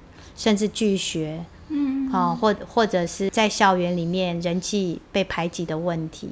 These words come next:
Speaker 2: 嗯，嗯，嗯。
Speaker 1: 对，所以我们想说就这一集来谈一谈，好，
Speaker 2: 嗯。
Speaker 1: 我们怎么样去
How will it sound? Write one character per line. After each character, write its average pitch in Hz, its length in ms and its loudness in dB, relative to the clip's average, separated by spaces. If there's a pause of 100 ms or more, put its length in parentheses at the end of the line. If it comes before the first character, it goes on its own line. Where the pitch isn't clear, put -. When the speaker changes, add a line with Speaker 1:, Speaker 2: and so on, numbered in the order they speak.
(140)
Speaker 2:
嗯， 240 200 -4
嗯， - 20 -12 (280)
嗯。 202 80 -12
Speaker 1:
对， 170 240 -2
所 202 140 0
以 208 80 4
我 190 200 2
们 202 140 4
想 180 220 4
说 214 260 4
就 185 500 4 (140)
这 233 160 6
一 214 60 6
集 202 180 -2
来 170 160 0
谈 170 260 -6
一 180 100 -2
谈， 160 220 -10 (440)
好， 247 120 4
Speaker 2:
嗯。 - 20 6
Speaker 1:
我 - 40 4
们 208 140 6
怎 202 120 2
么 185 120 2
样 202 440 4
去 175 680 0